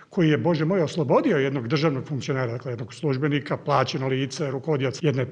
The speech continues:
državne službe, koji je javno objavio jednu zbirku podataka o ličnosti koju nije smeo da objavi.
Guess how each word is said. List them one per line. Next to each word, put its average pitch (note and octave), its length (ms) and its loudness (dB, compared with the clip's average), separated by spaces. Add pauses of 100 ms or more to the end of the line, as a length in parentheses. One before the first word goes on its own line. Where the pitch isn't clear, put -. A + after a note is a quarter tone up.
(340)
državne C#3 320 -2
službe, G#3 420 -2 (340)
koji A3 300 4
je F3 440 0 (260)
javno D#3+ 400 4
objavio C#3 360 2
jednu B2+ 180 -2
zbirku B2+ 380 -4
podataka C3 420 -6
o D3+ 40 -4
ličnosti B2+ 320 -8
koju C#3 180 -6
nije D#3 160 2
smeo D#3 200 -4
da B2+ 80 -6
objavi. F#3+ 300 0